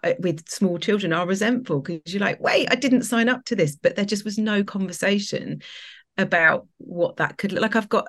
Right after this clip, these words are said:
m-, my mate, my best mate is just about to have her second kid,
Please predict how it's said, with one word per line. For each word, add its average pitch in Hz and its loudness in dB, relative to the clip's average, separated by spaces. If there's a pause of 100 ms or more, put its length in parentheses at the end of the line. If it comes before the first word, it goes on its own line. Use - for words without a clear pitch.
(100)
m-, 202 2
my 208 4
mate, 214 4
my 185 2
best 202 2
mate 147 -2
is 151 -6
just 160 -8
about 170 0
to - -10
have 165 -6
her 165 -4
second 165 -8
kid, 156 0